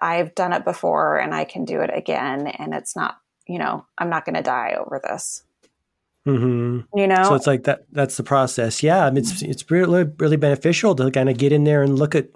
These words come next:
Speaker 2: what's running us, right?
Speaker 1: Mm-hmm. Yeah, exactly.
Speaker 2: Yeah. And, and so, so that's, I like your, I like that approach because it kinda does both, does kinda double duty, uh, root up the old and bring it, bring it into the light of awareness and then kind of re-,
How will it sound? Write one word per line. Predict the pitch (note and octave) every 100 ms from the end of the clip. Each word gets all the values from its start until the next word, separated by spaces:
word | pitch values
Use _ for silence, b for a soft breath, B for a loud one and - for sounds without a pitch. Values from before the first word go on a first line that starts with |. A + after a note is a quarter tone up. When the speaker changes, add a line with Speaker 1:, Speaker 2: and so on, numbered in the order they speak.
| _
Speaker 2:
what's | A2+ D3 C#3+ -
running | D3 G3+ B2+
us, | F#2+ -
right? | A#2 C3 E3+
Speaker 1:
Mm-hmm. | B3+ G#3 G#3 A3+ G#3+
Yeah, | G3 E3
exactly. | F#3+ F3 F#3 - - G3 G#3 _ _ _ _ _ _ _ _
Speaker 2:
Yeah. | D3 C#3+ C#3+ B2+ A2+ A2+ B -
And, | F3+ F#3
and | - F3+ E3+ D#3+ D#3 -
so, | - E3 D#3+ D3+ - - - -
so | - D#3+
that's, | E3 F#3 -
I | D#3
like | E3 E3+ D#3+
your, | D#3 D3
I | C#3+
like | D3+ D#3
that | D#3
approach | C3 - D3 D3
because | C3 C#3 C3
it |
kinda | - C#3+ C#3
does | C#3+ C3
both, | A#2+ C#3+ C3+ - C3 - - C#3
does | C#3 -
kinda | C#3 C3
double | B2 A#2+ B2+
duty, | C#3+ C3+ B2+ B2
uh, | C3
root | B2+ D3 D3
up | D3
the | C#3
old | C3+ C#3+ D3 C3+
and | B2+ A2+ _
bring | - C#3
it, | C3+ B2+ _ _
bring | D3 C3+
it | C#3
into | C3
the | C3
light | B2+ C3+
of |
awareness | C3 C3+ C3 C#3 C#3 -
and | B2
then | B2+
kind | - C3
of | A#2+ A2+ A#2+
re-, | C3+ C3+ B2+